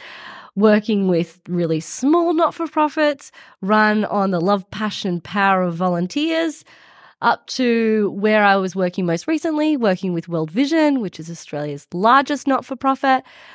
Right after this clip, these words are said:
and a whole bunch of different charities, um, in between then. I did a little stint working in corporate social responsibility, also known as C S R.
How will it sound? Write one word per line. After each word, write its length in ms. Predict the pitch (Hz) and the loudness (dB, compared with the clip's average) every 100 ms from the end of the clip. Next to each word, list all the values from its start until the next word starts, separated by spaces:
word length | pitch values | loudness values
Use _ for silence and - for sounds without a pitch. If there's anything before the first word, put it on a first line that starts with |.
| - | -16
and 40 | |
a 20 | 151 | -8
whole 240 | - 240 | 0 2
bunch 300 | 233 233 - | 2 0 -2
of 100 | 214 | -6
different 320 | 214 - 208 | -6 -6 -8
charities, 840 | - 208 196 196 196 190 190 - - - | -2 2 2 2 0 -2 -4 -6 -10 -4
um, 480 | 175 170 165 165 - | -2 0 -2 -6 -8
in 160 | - 208 | -4 -4
between 400 | 180 - 180 175 | -4 -4 -2 0
then. 320 | 202 269 302 - - - - - - | 0 2 0 -4 -16 -20 -20 -20 -4
I 120 | 202 | -2
did 180 | 214 240 | 0 2
a 60 | 233 | 2
little 240 | 226 226 | 2 0
stint 500 | - - 233 208 - | -4 -4 -4 -4 -4
working 540 | 214 208 208 220 208 196 | 0 2 0 -2 -2 -2
in 560 | 202 196 196 190 190 185 | -2 0 2 2 0 -2
corporate 340 | 214 202 190 | -4 -4 -6
social 320 | - 202 - | -2 -4 -2
responsibility, 1120 | 202 190 - 185 - 190 175 262 294 277 277 262 | -4 -4 -6 -6 -6 -10 -4 -2 0 2 2 2
also 320 | 226 - 202 | 0 -2 0
known 260 | 196 180 | 0 0
as 200 | 180 175 | 0 -4
C 340 | - - 240 196 | -8 -8 -4 -2
S 220 | 170 - | -4 -2
R. 400 | 254 277 277 294 | 0 2 0 -2